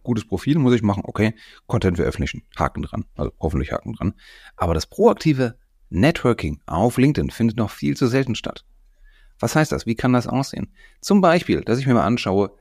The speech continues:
wer kommentiert denn meine Beiträge? Geh auf deren Profil, guck mir mal an, gibt's da Überschneidungen? Ist das ein interessanter Mensch für mich? Und wenn ja, stelle ich proaktiv die Kontaktanfrage. Für Premium-Mitglieder,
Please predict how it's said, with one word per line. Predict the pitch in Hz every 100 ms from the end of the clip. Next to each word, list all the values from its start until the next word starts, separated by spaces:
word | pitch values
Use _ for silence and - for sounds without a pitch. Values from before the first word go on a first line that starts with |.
| -
wer | 80 104 107 110 - _ _ -
kommentiert | 120 107 98
denn | 92
meine | 76 71 73
Beiträge? | 76 98 60 - - _ - - _ _ - - _ _
Geh | -
auf | 73
deren | 78 73
Profil, | 71 69 113 123
guck | -
mir | 98
mal | -
an, | 98
gibt's | 95 -
da | 131
Überschneidungen? | - - 175 95 65
Ist | 69 82
das | 90
ein | 69
interessanter | 73 78 78 82
Mensch | 104 156
für | 73
mich? | 80 - _ -
Und | 110
wenn | 87
ja, | 69 76
stelle | - -
ich | - -
proaktiv | 65 - -
die | -
Kontaktanfrage. | 87 - - 160 - - _ _ _ - _ _ _ _
Für | 110
Premium-Mitglieder, | - 175 202 101 - 78 -